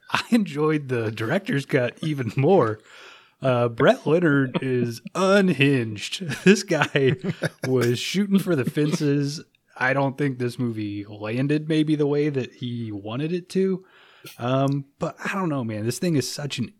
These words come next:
interesting time capsule of the early nineties and what we thought technology was.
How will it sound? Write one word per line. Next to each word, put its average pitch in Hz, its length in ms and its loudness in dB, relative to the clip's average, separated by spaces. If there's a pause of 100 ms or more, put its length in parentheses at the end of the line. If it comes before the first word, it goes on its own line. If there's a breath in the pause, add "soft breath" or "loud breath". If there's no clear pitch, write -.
interesting 143 920 -2
time 120 480 -4
capsule 135 880 -2
of 107 240 -6
the 107 200 -6
early 117 360 -4
nineties 123 600 -4
and 107 140 -10
what 110 240 -4
we 120 140 -2
thought 113 320 -6
technology 117 640 -4
was. 151 440 -2